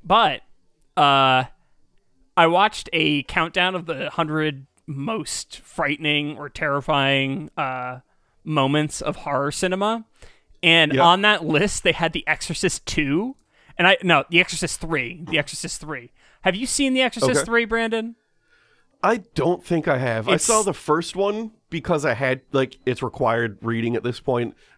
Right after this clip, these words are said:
Speaker 2: and none of the others.
Speaker 1: You know, I've never actually seen the first one in its entirety. But,
Speaker 2: There's,
Speaker 1: like,
Speaker 2: I just
Speaker 1: I
Speaker 2: watched
Speaker 1: know
Speaker 2: it
Speaker 1: what's
Speaker 2: to, to
Speaker 1: happening.
Speaker 2: be
Speaker 1: I
Speaker 2: able
Speaker 1: know
Speaker 2: to
Speaker 1: what
Speaker 2: watch it.
Speaker 1: happened. So, like,
Speaker 2: Yeah.
Speaker 1: it's one of those things where I haven't watched it 'cause, like, at this point, it's like,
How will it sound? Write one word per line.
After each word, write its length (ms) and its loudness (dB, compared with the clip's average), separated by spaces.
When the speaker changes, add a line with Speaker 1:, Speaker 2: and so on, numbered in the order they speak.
Speaker 2:
and 260 0
none 160 0
of 120 -4
the 120 -2
others. 480 -6
Speaker 1:
You 80 -10
know, 100 -10
I've 160 -6
never 260 -4
actually 280 -4
seen 220 -6
the 80 -6
first 320 -8
one 120 -6
in 120 -6
its 120 -10
entirety. 580 -10
But, 160 -2
Speaker 2:
There's, 220 4
Speaker 1:
like, 100 -10
Speaker 2:
I 60 2
just 160 -4
Speaker 1:
I 80 2
Speaker 2:
watched 140 4
Speaker 1:
know 100 2
Speaker 2:
it 40 2
Speaker 1:
what's 160 -2
Speaker 2:
to, 80 -6
to 40 0
Speaker 1:
happening. 320 -6
Speaker 2:
be 60 -2
Speaker 1:
I 60 2
Speaker 2:
able 80 2
Speaker 1:
know 60 0
Speaker 2:
to 20 0
Speaker 1:
what 160 0
Speaker 2:
watch 0 -
it. 120 -4
Speaker 1:
happened. 340 -8
So, 320 -4
like, 200 -4
Speaker 2:
Yeah. 220 4
Speaker 1:
it's 160 -12
one 140 -8
of 60 -8
those 200 -8
things 260 -8
where 80 -6
I 40 -6
haven't 260 -4
watched 300 -10
it 60 -6
'cause, 160 -16
like, 220 -14
at 120 -18
this 140 -14
point, 320 -14
it's 140 -20
like, 180 -14